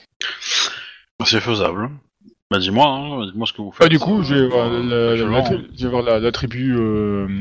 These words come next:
Speaker 2: où on a fait, euh, notre, euh, enfin, où j'ai fait mon, mon initiation.
Speaker 1: Donc tu vas voir la meute où t'as fait ton initiation
Speaker 2: Ouais, la meute,
Speaker 1: et,
Speaker 2: ouais,
Speaker 1: euh,
Speaker 2: la meute,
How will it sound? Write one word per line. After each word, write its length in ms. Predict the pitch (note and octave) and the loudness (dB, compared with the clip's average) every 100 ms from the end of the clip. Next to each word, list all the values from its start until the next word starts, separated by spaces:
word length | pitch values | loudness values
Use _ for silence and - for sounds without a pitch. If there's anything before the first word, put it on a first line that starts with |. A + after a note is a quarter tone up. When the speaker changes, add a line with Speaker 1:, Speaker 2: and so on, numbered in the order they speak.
| A2 | -2
Speaker 2:
où 120 | A2+ | -2
on 60 | A2 | 0
a 60 | |
fait, 160 | G#2+ - | 4 4
euh, 220 | A2+ G#2+ | 4 -2
notre, 340 | G#2 G#2 - G#2 | -2 -6 -6 -4
euh, 260 | G2+ G2 | -2 -4
enfin, 140 | F#2+ G#2 | -2 -4
où 120 | G#2 | -2
j'ai 120 | G#2 | -4
fait 100 | A#2 | -4
mon, 480 | G#2 G2 F#2+ F#2 F#3 _ _ _ - _ _ _ _ _ _ _ - - - | -4 -4 -6 -8 -10 _ _ _ -20 _ _ _ _ _ _ _ -20 -4 2
mon 120 | - | 4
initiation. 560 | B2 A#2+ - B2+ - B2 - _ _ - - - - | 4 0 0 0 0 -4 -6 _ _ -12 -12 -12 -6
Speaker 1:
Donc 100 | G2+ | 0
tu 80 | |
vas 60 | A#2+ | 4
voir 100 | A#2+ | 4
la 80 | B2+ | 4
meute 300 | D3+ F3 - | 0 -4 -4
où 20 | |
t'as 160 | - A2+ | -16 -12
fait 80 | |
ton 120 | A#2+ A2+ | -10 -10
initiation 260 | A2+ - | -4 2
Speaker 2:
Ouais, 100 | B2+ | 2
la 140 | A#2 A2+ A2+ | 4 0 0
meute, 80 | A2 | -2
Speaker 1:
et, 20 | |
Speaker 2:
ouais, 60 | G#2+ | -4
Speaker 1:
euh, 80 | G2+ | -4
Speaker 2:
la 80 | |
meute, 100 | F#2+ | -8